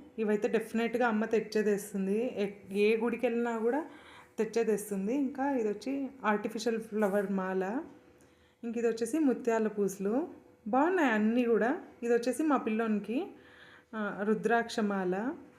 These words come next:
ఇంకా చేతికి కూడా చిన్ని రుద్రాక్ష ఉండే బ్రేస్లెట్ అనమాట. మా అబ్బాయికి చూపించమని మరీ ఎత్తిచ్చినాడు. ఇంకా ఇది, ఆ, గుడులు రిలేటెడ్ బుక్,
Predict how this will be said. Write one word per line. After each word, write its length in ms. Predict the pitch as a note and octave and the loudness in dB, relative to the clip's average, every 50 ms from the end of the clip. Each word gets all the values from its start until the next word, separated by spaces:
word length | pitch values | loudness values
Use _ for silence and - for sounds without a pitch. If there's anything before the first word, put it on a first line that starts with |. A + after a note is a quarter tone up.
| - _ _ _ _ _ - | -20 _ _ _ _ _ -8
ఇంకా 280 | - G#3+ G#3 - A3+ | -6 -6 -4 0 0
చేతికి 280 | A3+ A3+ A3+ B3+ A3+ - | 0 0 0 -4 -6 -4
కూడా 600 | - A#3+ A#3+ C4 D4+ E4+ D#4+ C#4 A#3 G#3 F#3+ F#3+ G3 | -2 -2 0 0 0 -2 -2 -2 -2 -2 -4 -6 -8
చిన్ని 380 | - - - B3 A#3 A#3 B3 A#3+ | -8 -6 -4 -2 0 0 0 2
రుద్రాక్ష 480 | G#3+ G#3+ G3 G3+ G3 G#3+ G#3+ G#3+ - | 2 2 2 2 0 -2 -2 -2 -4
ఉండే 360 | G#3+ G#3 G#3 G#3+ A3+ A3+ A3+ G#3 | -4 -2 -2 -2 -2 -2 -2 -4
బ్రేస్లెట్ 560 | F#3 F3+ F#3+ G3+ F#3+ G3 G#3 G#3 G3+ G3+ G3 | -2 0 0 0 0 0 -2 -2 -2 -2 -4
అనమాట. 360 | F#3+ F#3 F#3 F3+ F3+ F3 G3+ | -6 -6 -6 -8 -8 -6 -4
మా 680 | G#3+ B3+ D#4 D#4+ - - - - - - - - - G#3+ | -4 -4 -4 -6 -10 -16 -20 -20 -20 -20 -14 -6 -4 -4
అబ్బాయికి 340 | G3+ F3+ A3 A#3 A3 A3+ A#3+ | 0 0 0 0 0 0 -2
చూపించమని 520 | A3+ G#3 A3 G#3+ G3+ G#3+ A3 A3 G#3+ A3 | 0 0 0 0 0 0 0 2 2 2
మరీ 260 | G#3+ G#3+ G#3+ G#3+ G#3+ | 2 2 0 2 2
ఎత్తిచ్చినాడు. 840 | A3 B3+ B3 A3+ A#3 - G#3+ - - - G3 F#3 F3+ G3 A#3 D4 E4+ - - - - - - - - - - - | 2 2 2 2 0 -2 -4 -4 -4 -4 -4 -2 -2 -2 -2 -2 -4 -6 -12 -20 -20 -20 -20 -20 -20 -16 -8 -4
ఇంకా 200 | C4 C4 - D4 | -4 -2 0 0
ఇది, 500 | D4 C#4+ B3 C4 C4 B3+ A#3+ A3 G3+ F#3 | 0 0 0 0 0 -2 -2 -2 -2 0
ఆ, 300 | G#3 A3 G#3 G3 G3 F#3+ | 0 2 2 2 2 0
గుడులు 420 | F3+ F3+ F#3+ A3+ A3+ B3 B3+ B3+ | 0 2 2 4 4 4 4 4
రిలేటెడ్ 800 | A#3+ A#3+ A3 G#3 G#3+ G#3+ G#3+ G#3 G#3+ G#3 G3+ G3 G3 F#3+ E3+ F3 | 4 2 2 4 2 2 2 2 0 0 2 2 0 0 0 0
బుక్, 520 | F#3 G3+ F3+ - - - G#3 G#3 A3 C#4+ | 0 -2 -2 -2 -4 -2 0 0 2 0